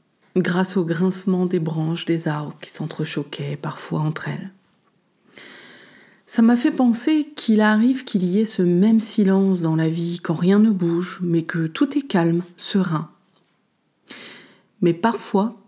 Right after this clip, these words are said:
ce n'est pas ce silence apaisant. C'est le silence lourd, généralement lié à un manque, qu'il soit celui d'être compris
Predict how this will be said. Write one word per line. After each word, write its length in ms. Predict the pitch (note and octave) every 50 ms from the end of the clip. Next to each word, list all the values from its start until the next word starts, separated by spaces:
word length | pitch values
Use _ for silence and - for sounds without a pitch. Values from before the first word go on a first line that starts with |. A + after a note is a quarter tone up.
| _ _ _ _ _ _ _
ce 200 | - - - F#3+
n'est 120 | F#3 F3+
pas 240 | F3+ F#3 - C4 B3+
ce 200 | B3+ B3+ - G#3
silence 500 | G3+ - - G3+ F#3+ F#3+ G#3+ G#3 G3+ -
apaisant. 420 | E3 D#3+ - F3 E3 D#3+ C#3+ C3 - - _ _ _ _ _ _ _ _ _ _ _ _ _
C'est 160 | - - E3
le 120 | D#3 D3
silence 520 | D3 - - E3+ E3 D#3 D#3 D#3 - - -
lourd, 600 | F3+ F3 E3+ E3+ E3 D3 A#2+ - - - - - _ _ _ - - - -
généralement 640 | - - - F#3+ G3 G3+ F#3+ G3+ G#3 G#3 G#3+ A3 A3+
lié 300 | A3+ G#3+ G3 G3 G#3 A3+
à 80 | A3
un 140 | G3+ F#3 F3+
manque, 440 | E3+ E3+ E3 E3+ F3 - - - - _ _ _ _ _ _ _ _ _ _ _ -
qu'il 160 | - F3+ D#3+
soit 420 | D#3 - - - F#3 E3+ E3+ E3+ E3+
celui 380 | E3+ - F#3+ E3+ E3+ E3 E3+
d'être 460 | E3 E3+ D#3+ D#3+ - - - D#3 D3+
compris 540 | D#3 D#3 - E3+ E3 D#3+ - - C#3 C#3+ F3